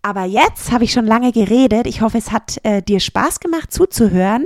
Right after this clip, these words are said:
Ich freue mich, wenn du dann in der nächsten Podcast-Folge wieder reinhörst. Ich freue mich, wenn du meinen Podcast likest. Ich freue mich natürlich auch mega, wenn du mir auf Instagram folgst. Für, wenn du das jetzt hier auf YouTube anhörst, auch natürlich mir ein Like da lässt, mir vielleicht folgst und auch mal auf meine Homepage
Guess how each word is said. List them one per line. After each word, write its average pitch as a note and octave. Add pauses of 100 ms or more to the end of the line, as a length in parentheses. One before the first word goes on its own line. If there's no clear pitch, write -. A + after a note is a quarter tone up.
Ich -
freue A#3+
mich, F#4+
wenn C#4
du C4+
dann B3
in A3
der G3
nächsten G3+
Podcast-Folge F#3
wieder D#3
reinhörst. F#3
Ich -
freue A#3+
mich, C#4+
wenn A3+
du A3
meinen G3+
Podcast E3
likest. F3
Ich -
freue -
mich B3+
natürlich A3+
auch G#3
mega, B3
wenn A3+
du G#3+
mir G3+
auf -
Instagram B3+
folgst. A#3+ (240)
Für, G3+
wenn F#3+
du F#3+
das G3
jetzt -
hier G#3
auf -
YouTube B3+
anhörst, G#3
auch F#3+
natürlich G3+
mir G3+
ein G3+
Like G3
da G3
lässt, F#3+
mir F#3+
vielleicht F3+
folgst G3
und F3+ (360)
auch G#3+
mal G#3+
auf -
meine G#3
Homepage A#3+